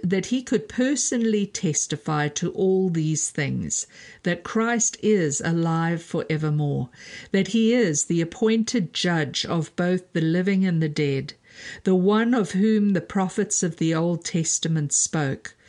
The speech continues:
the one who offers forgiveness to all those who trust in him. And in fact, all of us who believe in him are witnesses to these same truths that allow us to experience the friendship with him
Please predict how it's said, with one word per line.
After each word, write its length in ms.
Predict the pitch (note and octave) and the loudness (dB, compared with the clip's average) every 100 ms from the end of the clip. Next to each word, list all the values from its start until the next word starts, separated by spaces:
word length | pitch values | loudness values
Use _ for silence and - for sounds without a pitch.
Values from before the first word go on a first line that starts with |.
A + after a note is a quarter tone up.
| - - - | -20 -18 0
the 100 | F#3+ | 2
one 380 | F#3 G3+ G#3+ A3 | 4 4 4 4
who 260 | G3 A3+ | 4 2
offers 500 | A3 E3+ E3 D3+ C#3+ | 2 0 0 -2 -2
forgiveness 880 | - E3 D3+ G3 F#3+ D3 C#3 C#3 - | -2 -2 0 0 0 -2 -2 -2 -4
to 300 | - - E3 | -4 -4 -4
all 400 | - G3+ G#3 G#3 | 0 2 4 4
those 480 | F#3 D#3+ D3 C#3+ C#3 | 2 0 2 0 -4
who 140 | - D#3+ | -4 -4
trust 480 | - D#3+ C#3+ - | -2 -2 -2 -2
in 160 | D#3 D#3+ | -2 0
him. 360 | D3+ D3 C3 C#3 _ - - - - | 0 -2 -4 -8 _ -20 -18 -16 -2
And 160 | F#3 | 2
in 140 | F#3 F3+ | 4 2
fact, 540 | - E4+ D3 - - - - - | 0 0 -2 -4 -14 -16 -20 -4
all 280 | - C4 F4+ | 0 2 4
of 120 | A3+ | 4
us 240 | G3+ G3+ - | 4 2 0
who 160 | G3 | 0
believe 480 | E3+ E3 D#3+ A3 F#4+ | 0 0 0 0 0
in 180 | E3+ D3 | 0 0
him 320 | C#3+ D3 C#3+ - | 0 0 -2 -2
are 180 | E3 E3 | -2 0
witnesses 760 | F3+ A3 A#3 A#3+ - A3+ A3 | 2 0 0 0 2 0 0
to 220 | - - E3+ | -2 0 0
these 340 | E3+ F3+ F3+ | 2 0 0
same 460 | - D#3+ C#3+ D3+ D#3 | 0 0 0 0 -2
truths 720 | - C#4+ C#4+ C#3+ B2+ - - _ _ | -2 -2 0 -2 -4 -8 -10 _ _
that 300 | F#3+ F#3+ - - - - | -2 -2 -6 -18 -20 -4
allow 380 | F#3+ G3 G#3 B3+ | 2 2 4 2
us 380 | C4+ G#3 G3+ - | 0 0 0 -2
to 180 | - F3 | -2 -2
experience 920 | D#3 - - - G3+ E3+ D3+ D3 - | -2 -4 -4 2 2 2 0 -2 -4
the 200 | - D#3+ | -2 -6
friendship 760 | - - A3+ A#3 - D3 C#3 - | -2 0 0 0 -2 -4 -4 -2
with 360 | F#3 B3+ - | 0 0 -4
him 360 | - C3+ C3 | -6 -2 -2